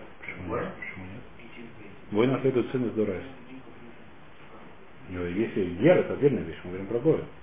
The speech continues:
Speaker 1: Гер он не наследует папу, потому что он ребёнок, а Гой наследует сын, сын наследует Гой.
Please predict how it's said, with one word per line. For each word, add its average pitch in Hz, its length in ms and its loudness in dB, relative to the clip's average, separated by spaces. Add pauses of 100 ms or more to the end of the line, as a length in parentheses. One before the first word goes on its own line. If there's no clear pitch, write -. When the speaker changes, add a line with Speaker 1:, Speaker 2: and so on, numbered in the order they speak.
(300)
Speaker 1:
Гер 151 220 8
он 135 160 6
не 127 60 6
наследует 127 320 6
папу, 139 160 6
потому 113 160 0
что 107 120 -2
он 107 120 4
ребёнок, 98 400 2
а 85 80 -2
Гой 98 160 0
наследует 147 480 2
сын, 143 160 -2 (360)
сын 127 120 -2
наследует 123 400 -2
Гой. 117 100 -6